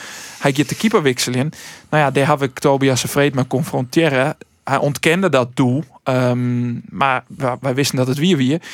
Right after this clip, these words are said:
want die signalen hier, we, we kregen nu de spielersgroep. Ja, en, en juster wie die wiksel. Nou ja, daar kun je een heel soort hoe zissen. Eh, in die zin vind ik het moment wel heel, eh, discutabel.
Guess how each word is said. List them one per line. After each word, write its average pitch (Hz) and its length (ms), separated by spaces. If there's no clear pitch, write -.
want - 120
die 131 100
signalen 127 440
hier, 127 160
we, 123 260
we 127 100
kregen 165 280
nu 135 80
de 123 100
spielersgroep. 127 680
Ja, 160 180
en, 139 220
en 131 160
juster 139 320
wie 120 100
die 117 120
wiksel. 139 400
Nou 135 220
ja, 143 180
daar 147 120
kun 170 140
je 156 60
een 143 80
heel 175 160
soort 131 240
hoe 117 120
zissen. 143 360
Eh, 131 400
in 131 120
die 175 120
zin 123 320
vind - 360
ik 226 80
het 147 100
moment 131 520
wel 127 220
heel, 151 440
eh, 160 320
discutabel. 190 720